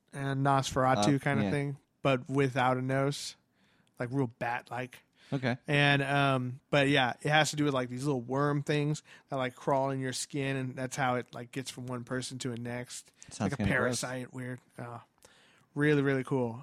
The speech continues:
Speaker 1: Uh, I don't know where it's going, but one thing that's kinda cool is, like, um, you know Walder Frey from Game of Thrones?
Speaker 2: Yes.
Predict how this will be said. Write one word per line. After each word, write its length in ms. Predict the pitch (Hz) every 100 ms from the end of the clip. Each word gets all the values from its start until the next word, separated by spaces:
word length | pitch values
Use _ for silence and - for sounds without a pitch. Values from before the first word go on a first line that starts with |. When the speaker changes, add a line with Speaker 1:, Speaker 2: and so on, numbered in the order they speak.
| -
Speaker 1:
Uh, 60 | 139
I 260 | 135 131 131
don't 160 | 165
know 100 | 165
where 120 | 165
it's 120 | 151 -
going, 440 | 156 147 139 139 _ _ _ _ _ _ -
but 220 | 147 143
one 120 | 147 160
thing 120 | 151
that's 140 | 135
kinda 200 | - 151
cool 220 | - 170 151
is, 120 | 139
like, 240 | 135 127 - _ _ _ _ 165
um, 560 | 147 135 127 120 117 _ _ _ _ _ _ - - -
you 80 |
know 440 | 160 160 151 143 135 - - _
Walder 300 | 147 147 139
Frey 400 | 135 147 139 143
from 600 | 143 - 135 131 127 123 - _ _ _ -
Game 140 | 147 127
of 80 | 131
Thrones? 480 | 131 135 - - _ -
Speaker 2:
Yes. 320 | 113 - -